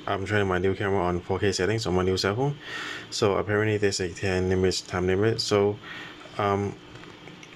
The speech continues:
what I was doing is I put everything line up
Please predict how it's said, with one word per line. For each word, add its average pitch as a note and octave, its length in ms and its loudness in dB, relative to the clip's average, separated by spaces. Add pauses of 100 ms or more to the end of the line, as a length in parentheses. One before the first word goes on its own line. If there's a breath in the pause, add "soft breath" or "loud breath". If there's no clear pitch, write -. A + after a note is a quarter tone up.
(280)
what F#2 420 0
I B2+ 40 4
was A#2+ 160 0
doing A2 180 4
is G2 180 4
I F#2+ 220 2
put G2+ 220 -2
everything G2+ 520 -2 (360)
line G2+ 240 2
up B2 140 0